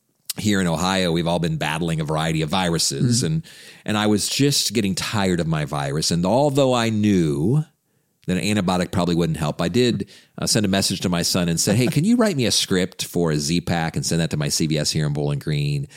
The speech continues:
Speaker 1: I don't think it's that bad, but the cough won't go away," and so forth. And he jumped in back in the conversation with me. He said, "Respectfully, Dad, no,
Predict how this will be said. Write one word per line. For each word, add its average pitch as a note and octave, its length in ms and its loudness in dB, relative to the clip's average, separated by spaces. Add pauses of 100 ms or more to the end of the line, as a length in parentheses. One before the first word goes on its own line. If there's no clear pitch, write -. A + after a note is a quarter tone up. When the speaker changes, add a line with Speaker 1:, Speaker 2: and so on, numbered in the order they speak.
(500)
Speaker 1:
I D3 80 2
don't F#3 220 2
think A2+ 360 -2
it's - 160 -2
that G#2 180 2
bad, G#2 220 2
but F2 100 -2
the - 80 -4
cough A#2+ 300 0
won't G#2 160 2
go G#2+ 100 4
away," G2 300 2
and F2 100 0
so G2 140 2
forth. G2 320 0
And D#2+ 100 0
he F2 340 2 (260)
jumped F2+ 400 -2
in F2+ 180 2
back F2 220 -2
in G2+ 60 0
the G2 60 0
conversation F2+ 560 0
with F2 40 2
me. F2+ 60 2
He F2+ 40 0
said, F2+ 180 0
"Respectfully, G2 520 0
Dad, D2+ 360 -2
no, F#2 640 -4